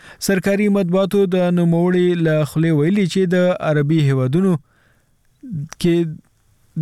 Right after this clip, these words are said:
د خودمختارۍ د احترام په اړه ایران د اردن او نورو هیوادونو غږ ته څه ځواب نه دی ویلی. اردن وروستی هغه سني اکثریتي هیواد دی چې له تهران خپل سفیر ورغواړي. د دې کال په لومړیو کې سعودي عرب د ایران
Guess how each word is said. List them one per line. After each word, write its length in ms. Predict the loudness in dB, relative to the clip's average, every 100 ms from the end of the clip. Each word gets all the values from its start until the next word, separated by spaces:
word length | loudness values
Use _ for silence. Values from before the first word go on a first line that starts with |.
| -2
د 200 | 0 0 0
خودمختارۍ 760 | -2 0 -2 -2 -2 0 0 0
د 100 | 0
احترام 440 | -2 -2 -2 0 0
په 40 | -2
اړه 200 | -2 0
ایران 280 | 0 0 0
د 80 | 0 0
اردن 300 | 0 0 0
او 20 | 0
نورو 240 | 2 2 2
هیوادونو 480 | 0 0 0 0 0 -2
غږ 340 | -2 -4 -4 -4
ته 100 | -4 -2
څه 120 | -2 0
ځواب 340 | 2 2 2
نه 60 | 0 0
دی 60 | -2
ویلی. 200 | -2 -4 -8 -20 -20 -4 -2
اردن 300 | 0 0 0
وروستی 360 | 0 0 0 0
هغه 240 | 0 0 -2 0
سني 300 | 0 2 0 -2
اکثریتي 520 | -4 -2 -2 0 0 0
هیواد 280 | 0 0 0
دی 80 | -2
چې 160 | 0 0
له 120 | 0
تهران 400 | 0 0 0 0 -2
خپل 180 | -4 -4
سفیر 280 | -2 -2 0 2
ورغواړي. 440 | 0 0 -2 -4 -12 -20 -20 -4
د 20 | 0
دې 80 | 0 0
کال 140 | -2
په 100 | 0
لومړیو 320 | 0 2 0 -2
کې 160 | -2
سعودي 260 | 0 0 0
عرب 180 | 0 0 0
د 80 |
ایران 200 | 0 0